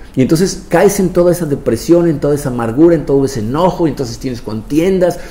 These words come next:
y, y, y te congela y no sales a hacer nada, ¿no? ¿No? Pero cuando, cuando tienes fe, esto lo que hace es,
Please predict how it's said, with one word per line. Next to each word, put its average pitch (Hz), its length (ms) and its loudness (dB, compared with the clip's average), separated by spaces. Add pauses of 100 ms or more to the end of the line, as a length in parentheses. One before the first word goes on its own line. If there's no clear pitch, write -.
(120)
y, 131 80 -2
y, 135 240 0
y 131 80 -2
te 113 160 -4
congela 170 520 2
y 160 60 6
no 143 140 0
sales 139 240 -2
a 110 40 -6
hacer 107 220 -4
nada, 180 400 -2
¿no? 196 160 -2 (460)
¿No? 147 160 -2
Pero 139 220 4
cuando, 131 300 0
cuando 120 280 0
tienes 233 460 -2
fe, 135 320 -2
esto - 180 -2
lo - 140 4
que - 100 0
hace 156 160 -2
es, 143 140 -6